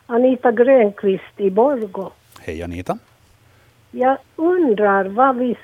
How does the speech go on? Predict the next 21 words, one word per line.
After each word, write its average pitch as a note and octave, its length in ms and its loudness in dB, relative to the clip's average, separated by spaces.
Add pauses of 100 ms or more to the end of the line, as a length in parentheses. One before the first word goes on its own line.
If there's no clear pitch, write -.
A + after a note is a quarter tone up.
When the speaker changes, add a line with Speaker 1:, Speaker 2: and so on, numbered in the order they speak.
Speaker 1:
ska A3+ 160 2
göra. G3+ 580 4 (240)
Vi B3 160 -2
har B3+ 240 0
nämligen A3+ 540 2
fått G#3+ 340 -2 (200)
små D#4 240 4
kaniner A#3 960 2
under, G#3 540 2 (640)
under A#3+ 420 4
vår, G#3+ 440 2
vårt, G#3+ 480 -2
eh, G3 260 -8 (960)
sån G#3+ 160 -2
här, G3+ 320 -4
vi G#3+ 220 0
har G#3+ 280 -2
sån A3 140 -2
här A3 180 4 (600)
på A3+ 140 4
bakgården G3+ 960 0